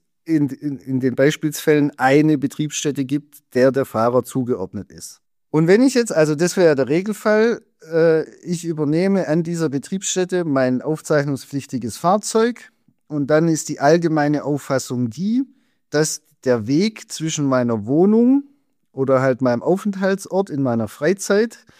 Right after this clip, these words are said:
muss ja nicht die Wohnung sein, ich kann ja auch sagen, ich verbringe das Wochenende woanders,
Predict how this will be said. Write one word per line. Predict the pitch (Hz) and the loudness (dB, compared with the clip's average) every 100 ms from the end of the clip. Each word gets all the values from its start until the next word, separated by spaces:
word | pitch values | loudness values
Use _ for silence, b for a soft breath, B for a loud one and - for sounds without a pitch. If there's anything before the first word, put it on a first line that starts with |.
| b b | b b
muss | - 143 135 | -6 -4 0
ja | |
nicht | 131 147 - | 0 0 -4
die | 120 | -2
Wohnung | 160 185 185 | 0 0 0
sein, | 175 160 | 0 0
ich | 160 | -2
kann | - 135 | -4 -2
ja | 127 | 0
auch | 113 | 0
sagen, | 127 139 131 127 | -2 0 0 0
ich | 120 - - | -6 -10 -14
verbringe | 123 123 131 131 | -12 -6 -4 -4
das | 120 110 | -6 -4
Wochenende | 131 131 120 117 113 | -2 -2 -2 -4 -2
woanders, | 107 175 226 214 - | -2 0 2 2 -2